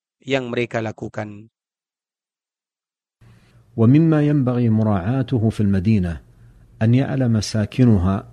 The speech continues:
Speaker 2: أنها محرمة كحرمة مكة، مع القيام بما يتعلق بذلك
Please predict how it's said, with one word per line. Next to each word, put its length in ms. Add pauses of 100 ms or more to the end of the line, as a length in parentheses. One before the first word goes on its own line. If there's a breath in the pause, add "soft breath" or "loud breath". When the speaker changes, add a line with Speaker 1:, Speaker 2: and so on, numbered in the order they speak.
(140)
Speaker 2:
أنها 420
محرمة 720 (260)
كحرمة 560
مكة، 400 (840 soft breath)
مع 200
القيام 540 (600 soft breath)
بما 340
يتعلق 640
بذلك 840